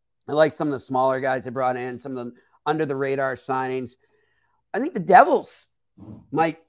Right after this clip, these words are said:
rise up the rankings a bit in the Metro Division. I don't know if they make the playoffs, but I think that's a team that if they can stay healthy, if Jack Hughes is healthy, I think they look good. They got Vanecek in net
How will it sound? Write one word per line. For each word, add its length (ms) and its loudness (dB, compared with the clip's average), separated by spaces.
rise 340 6
up 180 2
the 100 -6
rankings 500 -4
a 40 -10
bit 260 -4
in 40 -8
the 60 -6
Metro 340 -6
Division. 420 -8
I 100 2
don't 80 4
know 60 0
if 60 -10
they 60 -2
make 180 -6
the 60 -12
playoffs, 560 2
but 100 -2
I 120 0
think 200 -8
that's 220 0
a 40 -6
team 340 -6
that 100 0
if 100 -6
they 120 -6
can 140 -12
stay 200 -6
healthy, 320 0
if 100 -4
Jack 320 0
Hughes 220 -4
is 100 -12
healthy, 420 -2
I 80 0
think 160 -2
they 100 0
look 200 0
good. 240 4
They 100 4
got 200 2
Vanecek 600 2
in 140 -2
net 180 0